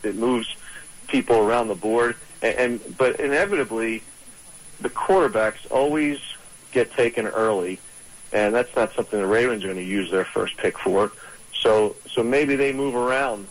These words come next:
on the board, pick up some extra picks, and at the same time, you know, get the guy they want anyway.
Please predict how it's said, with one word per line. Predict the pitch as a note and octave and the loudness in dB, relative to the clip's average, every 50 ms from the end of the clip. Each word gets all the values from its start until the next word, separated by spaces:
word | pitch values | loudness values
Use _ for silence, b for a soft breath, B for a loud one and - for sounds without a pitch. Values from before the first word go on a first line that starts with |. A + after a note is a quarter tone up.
| - G#2 | -10 -10
on | G#2 G#2+ | -8 -8
the | G#2 | -8
board, | F#2 F2+ A2+ B2+ C3 A#2 G2+ G2+ G2 - - - - - - - - - - - - | -6 -2 0 2 2 2 2 0 -2 -6 -10 -16 -20 -20 -20 -20 -20 -20 -20 -18 -4
pick | - A#2+ - - | -4 -2 2 2
up | A#2 A2 - | 0 0 0
some | - A2 A2+ | -2 0 0
extra | A#2+ A#2+ - - - - | 0 0 -2 -6 -6 -6
picks, | - - G#2 G2 G2 - - - - - - - - - - - - - - - | -2 0 0 0 0 -2 -8 -16 -20 -20 -20 -20 -20 -20 -20 -20 -20 -20 -10 -2
and | - G#2+ G#2+ G#2 G#2 G#2+ A2 G#2 - - - - | 0 2 2 2 2 2 0 -4 -6 -10 -4 -2
at | A2 G2 | -2 -2
the | - G#2 | -2 -2
same | - - A#2+ A#2+ B2 A2+ | 0 2 2 2 2 0
time, | - G#2 G2+ G2+ G2+ G2+ G#2 G2+ G2+ - - - - - | 0 0 2 2 0 0 -2 -4 -8 -10 -18 -20 -10 -2
you | - G#2 | 0 0
know, | G2+ | 2
get | E2 - - - | 2 2 0 0
the | G#2 | 0
guy | F#2 A2 A2 G#2 | 0 2 2 2
they | G#2+ G#2 | 2 0
want | G2+ G#2 G2+ G#2+ | 0 0 0 0
anyway. | A#2+ B2+ G#2+ F2 E2 - | 0 -2 -2 -4 -6 -8